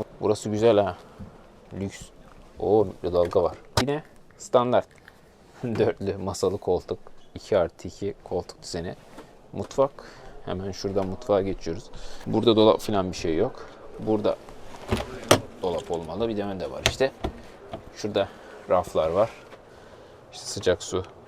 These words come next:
buradan. Lavabosu aynı zamanda. Tuvalet böyle. Arkadan öne görüş açısı böyle. Üst yolcu tasarımı diğeriyle aynı.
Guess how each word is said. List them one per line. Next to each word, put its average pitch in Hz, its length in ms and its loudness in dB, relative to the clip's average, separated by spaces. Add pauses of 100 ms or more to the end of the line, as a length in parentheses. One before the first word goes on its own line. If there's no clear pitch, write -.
(240)
buradan. 87 300 -6 (320)
Lavabosu - 400 -8
aynı 60 140 -10
zamanda. 62 480 -10 (260)
Tuvalet - 500 -4 (600)
böyle. - 280 -6 (880)
Arkadan 107 460 -2
öne 110 260 -6 (260)
görüş 110 340 -4
açısı - 300 -6
böyle. 80 260 0 (540)
Üst - 300 -2
yolcu 165 240 6
tasarımı 113 500 2 (560)
diğeriyle 101 340 -2
aynı. 92 320 -6